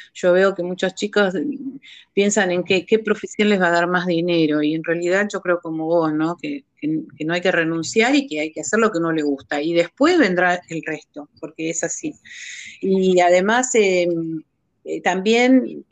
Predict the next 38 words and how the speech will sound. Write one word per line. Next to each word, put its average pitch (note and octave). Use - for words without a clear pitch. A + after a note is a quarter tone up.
es F#3
verdad, F3+
los E3
chicos F#3
van F3+
a F3
estudiar, A3
hacen F3
una E3+
carrera, A3
este, E3
pasan F3
sus -
tres -
años B3+
y D#3+
va, F3
justo B3+
se G3
van, E3+
van F#3+
a F#3
egresar F3+
cuando E3
explote E3
todo, D3
creo C#3+
yo. -
Este, D#3
esperemos F#3
que F#3+
antes, F3+
por D#3+
supuesto, E3+
pero D3+
quiero F#3
decir F#3
que A3